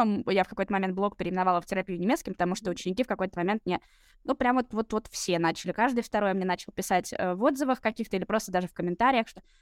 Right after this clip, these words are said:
занятия с тобой или занятия с вами, это как терапия, это как терапия, это как терапия. Меня даже сначала немножко это расстраивало. Думаю, «Блин, в смысле терапия? Мы с вами занимаемся немецким. Можно, пожалуйста, занятия со мной будут как, как хорошие занятия немецким?» Вот. Но, э,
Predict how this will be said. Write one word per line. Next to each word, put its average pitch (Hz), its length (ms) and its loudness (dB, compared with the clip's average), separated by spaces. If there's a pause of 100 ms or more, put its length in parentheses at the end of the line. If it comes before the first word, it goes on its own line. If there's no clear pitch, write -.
(220)
занятия 254 480 2
с - 80 -8
тобой 254 300 2
или 202 80 2
занятия 226 360 0
с - 120 -8
вами, 220 260 4
это 247 120 2
как - 160 -6
терапия, 165 480 0
это 247 100 0
как 196 140 -6
терапия, 180 400 -2
это - 80 -6
как 202 140 -2
терапия. 170 300 -4
Меня 202 140 2
даже 262 140 2
сначала - 380 -2
немножко 208 260 0
это 190 100 -4
расстраивало. 170 480 -2
Думаю, 170 240 -8
«Блин, 185 240 0
в - 60 -16
смысле 233 280 -4
терапия? 190 420 0
Мы 175 80 -2
с - 60 -10
вами 180 120 -2
занимаемся 208 420 0
немецким. 196 520 2
Можно, 233 300 2
пожалуйста, 226 320 2
занятия 220 340 2
со 208 120 -2
мной 277 200 4
будут 233 200 -4
как, 240 340 -14
как 220 180 0
хорошие 226 400 2
занятия 220 360 0
немецким?» 247 520 2 (380)
Вот. 190 300 4
Но, 240 400 2
э, 185 540 2